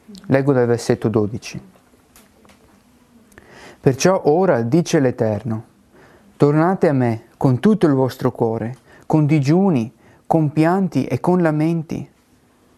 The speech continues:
Stracciate il vostro cuore e non le vostre vesti, e tornate all'Eterno, il vostro Dio, perché Egli è misericordioso e pieno di compassione,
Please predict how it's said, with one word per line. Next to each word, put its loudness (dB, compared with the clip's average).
Stracciate -2
il 0
vostro -2
cuore -2
e 0
non 2
le 2
vostre -2
vesti, -4
e -4
tornate 0
all'Eterno, -4
il 0
vostro 0
Dio, -2
perché 0
Egli 2
è 0
misericordioso 0
e -6
pieno 2
di 0
compassione, -4